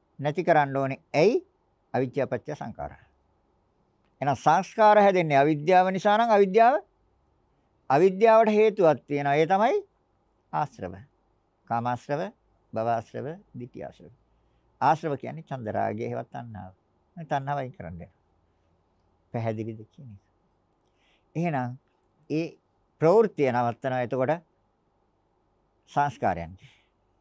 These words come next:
මායයට හොයන්න බෑ ගිය දිහා. මායя මුලා වෙලා. දන්නේ කොහෙ ගියාද කියලා. ඇයි? හටගන්මක් නැහැ. පැවැත්මක් නැහැ.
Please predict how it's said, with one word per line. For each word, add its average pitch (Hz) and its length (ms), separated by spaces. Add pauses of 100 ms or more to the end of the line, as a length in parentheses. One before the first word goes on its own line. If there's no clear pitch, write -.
(120)
මායයට 117 400
හොයන්න 90 280
බෑ 82 120
ගිය 80 200
දිහා. 82 220 (1200)
මායя 117 280
මුලා 90 260
වෙලා. 87 260 (680)
දන්නේ 120 340
කොහෙ 110 200
ගියාද 85 260
කියලා. 104 300
ඇයි? 147 180 (840)
හටගන්මක් 131 480
නැහැ. 233 340 (1040)
පැවැත්මක් 170 300 (100)
නැහැ. 87 220